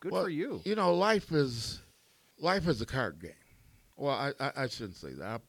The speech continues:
Speaker 2: I'll put it this way. Life is like a book. You have the opening chapter and you have the closing chapter.
Speaker 1: Mm-hmm.
Speaker 2: What count is what did you do in the middle of that book in life?
Speaker 1: Right. And you have the choice to write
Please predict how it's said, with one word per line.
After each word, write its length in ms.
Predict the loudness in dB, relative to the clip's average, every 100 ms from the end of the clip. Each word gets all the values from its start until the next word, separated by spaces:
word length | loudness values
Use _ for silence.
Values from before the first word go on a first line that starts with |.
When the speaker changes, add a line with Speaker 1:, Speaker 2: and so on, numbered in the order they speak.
| -12
Speaker 2:
I'll 60 | -10
put 160 | -10 -10
it 100 | -12
this 180 | -14
way. 160 | -16 -20 _ _ _ _ _ _
Life 400 | -6 -2 0 0
is 160 | -4 -4
like 200 | -2 -4
a 40 | -6
book. 360 | -6 -8 -10 -20 -20 -20 -20 _ _ -8
You 140 | -4
have 240 | 0 0
the 100 | -2 -2
opening 420 | -2 0 -4 -6
chapter 640 | -4 -4 -4 -6 -8 -10 -14 _ _ _ _ _ _ _ _
and 100 | -8
you 80 | -4
have 160 | -2 -4
the 100 | -6
closing 440 | -8 -8 -8 -14
chapter. 420 | -16 -18 -20 -20 -20 _ _
Speaker 1:
Mm-hmm. 400 | -20 -20 -20 -18 -18 -20 _ _ _ _ _ _ _ _ _
Speaker 2:
What 340 | -4 -4 -4
count 340 | -8 -8 -6 -10 _
is 440 | -8 -6 -6 -10 -20 _ _ -20 _ _ -2
what 240 | 2 4
did 160 | 2 0
you 80 | 2
do 200 | 2 0
in 60 |
the 60 | -2
middle 280 | -4 -6 -6
of 80 | -8
that 200 | -10 -10
book 200 | -12 -12
in 120 | -14
life? 240 | -14 -16 -20 _
Speaker 1:
Right. 140 | -20 -18 -20 -10
And 160 | -6
you 160 | -2 0
have 220 | 0 -2
the 80 | -4 -8 -14 -16
choice 380 | -4 -2 -2 -4
to 160 | -6 -4
write 400 | 0 -2 -2